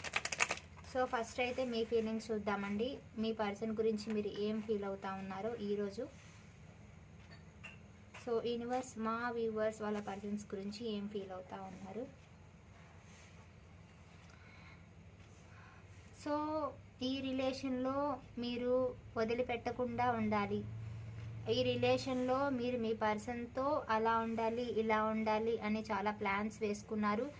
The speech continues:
And కొంతమంది అయితే మ్యారేజ్ చేసుకోవాలనుకున్నారు కాబట్టి, so, చాలా ప్లాన్స్ ఉన్నాయి. మ్యారేజ్ చేసుకొని మనం ఇలా ఉండాలని చాలా మీ పర్సన్‌తో మీరు,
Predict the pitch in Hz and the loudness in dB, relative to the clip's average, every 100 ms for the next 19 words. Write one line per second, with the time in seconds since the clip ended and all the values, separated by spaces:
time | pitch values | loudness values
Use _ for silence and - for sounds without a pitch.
0 | - - - 233 254 262 233 226 233 226 | -14 -12 -2 2 4 4 2 2 0 2
1 | 240 247 262 247 220 208 226 233 226 214 | 2 2 0 2 4 6 4 2 2 2
2 | - 233 226 220 214 220 220 226 226 214 | 2 2 4 4 2 2 2 2 4 4
3 | 220 214 285 359 - - - - - 254 | 4 0 -2 -2 -6 -16 -18 -4 4 4
4 | 262 233 220 226 226 220 220 233 - 214 | 6 4 6 4 4 4 4 2 2 4
5 | 214 294 - - - 208 214 226 220 220 | 4 2 -4 -12 0 4 6 6 4 2
6 | 214 226 220 214 208 202 208 208 208 208 | 2 2 4 4 4 6 6 6 6 4
7 | 208 226 254 - - 233 240 294 285 262 | 4 2 0 -6 0 2 4 4 2 2
8 | 262 226 220 262 247 262 269 247 320 | 2 2 2 0 0 0 2 2 0